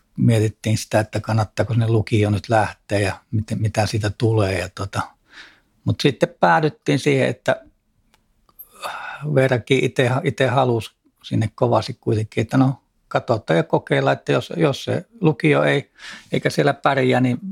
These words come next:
sitten täytyy vaihtaa pois sieltä ja jatkaa, jatkaa muissa, mut tota, hyvinhän se sitten meni. Että olihan se semmoinen epävarmuus siinä lukio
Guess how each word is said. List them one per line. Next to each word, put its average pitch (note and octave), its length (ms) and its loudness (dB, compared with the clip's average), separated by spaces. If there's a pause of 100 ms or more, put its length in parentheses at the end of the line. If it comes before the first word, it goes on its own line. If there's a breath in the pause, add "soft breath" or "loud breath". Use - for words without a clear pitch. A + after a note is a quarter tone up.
sitten A2+ 340 -4
täytyy D3+ 380 0
vaihtaa F3+ 420 2 (140)
pois C3+ 340 0
sieltä A2+ 340 -4
ja G#2+ 140 -2 (400)
jatkaa, A2 480 -2
jatkaa A#2 360 -2
muissa, A2+ 460 0
mut G2 240 -4
tota, G#2+ 260 -6 (640 loud breath)
hyvinhän C3+ 340 4
se D#3 60 2
sitten D3+ 300 -2
meni. G#2 380 0 (1000 loud breath)
Että C#3 140 2
olihan C3+ 260 4
se F#3+ 120 2
semmoinen D3 300 4
epävarmuus A#2 680 0
siinä A#2 240 0
lukio B2+ 600 0